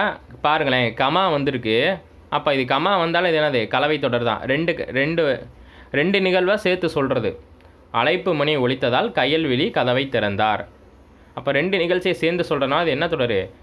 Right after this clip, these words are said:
கலவை தொடர். ஏன்னா காரணம் இருக்கு, ஏன் அவங்க கதவை திறந்தாங்க? அழைப்பு மணி ஒலிச்சதுனால. இது தொடர் வாக்கியத்துல வராது. தயவு செய்து அது எதுல வராது? தொடர் வாக்கியத்துல வராது.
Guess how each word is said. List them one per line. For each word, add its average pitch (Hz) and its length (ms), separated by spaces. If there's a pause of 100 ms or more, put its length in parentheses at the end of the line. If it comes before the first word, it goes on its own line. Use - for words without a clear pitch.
(160)
கலவை 175 340
தொடர். 107 300 (580)
ஏன்னா 156 280
காரணம் 190 460
இருக்கு, 151 300
ஏன் 170 220
அவங்க 170 240
கதவை 156 260
திறந்தாங்க? 151 400 (840)
அழைப்பு 190 420
மணி 156 300
ஒலிச்சதுனால. 151 640 (1800)
இது 135 160
தொடர் 156 280
வாக்கியத்துல 147 480
வராது. 123 400 (560)
தயவு 120 260
செய்து 160 200
அது 139 160
எதுல 156 180
வராது? 131 320 (460)
தொடர் 156 300
வாக்கியத்துல 139 480
வராது. 135 400